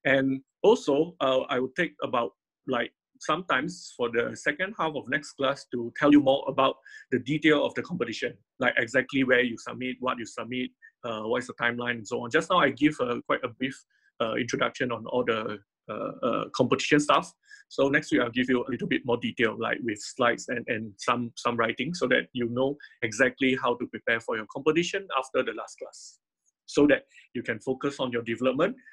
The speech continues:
starting from next week until the, the early of June, which is about half a month to go.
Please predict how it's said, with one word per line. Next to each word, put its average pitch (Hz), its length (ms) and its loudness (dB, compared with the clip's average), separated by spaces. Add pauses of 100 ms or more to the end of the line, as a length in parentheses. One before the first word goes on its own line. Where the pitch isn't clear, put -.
(120)
starting 131 320 -6
from 120 120 -2
next - 340 -4
week 156 200 0 (220)
until 135 680 2 (120)
the, 117 640 2
the 117 200 2
early 123 260 4
of 120 240 -2
June, 104 220 -6 (1500)
which 113 200 -2
is 120 140 -4
about - 240 -4
half 127 220 -2
a - 20 -10
month 110 220 -6
to - 60 -10
go. - 200 -4